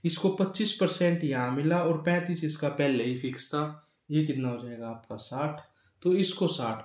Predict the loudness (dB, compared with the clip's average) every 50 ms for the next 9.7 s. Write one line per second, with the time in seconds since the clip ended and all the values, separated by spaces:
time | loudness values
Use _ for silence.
0 | -8 -8 -8 -6 -4 -4 -4 -4 -4 -4 -2 -2 -2 -2 -4 -4 -8 -14 _ _
1 | _ _ _ _ _ _ 0 2 2 2 0 0 -10 -16 _ _ _ -12 -6 -2
2 | 2 4 6 6 6 4 2 0 -4 -2 0 -2 -2 -2 -4 -8 -18 _ -6 -6
3 | -6 -4 -2 -2 -2 0 2 2 2 2 2 4 4 4 4 2 -2 -4 -4 -4
4 | -6 -6 -4 -4 -4 -4 -4 -8 -4 -2 -2 -2 -2 -4 -6 -6 -4 -4 -4 -4
5 | -4 -6 -10 -18 _ _ _ _ _ _ _ _ _ _ _ _ _ _ _ _
6 | _ _ _ _ _ _ _ _ _ _ -6 -4 -2 -2 0 2 2 4 4 4
7 | 2 2 2 4 4 6 4 2 2 0 -2 2 2 2 2 4 2 0 2 2
8 | 2 0 2 0 2 2 2 2 0 -2 -2 0 -2 -4 -2 -2 -4 -4 -2 -4
9 | -4 -2 -2 -4 -4 -4 -6 -6 -2 0 -2 -2 -2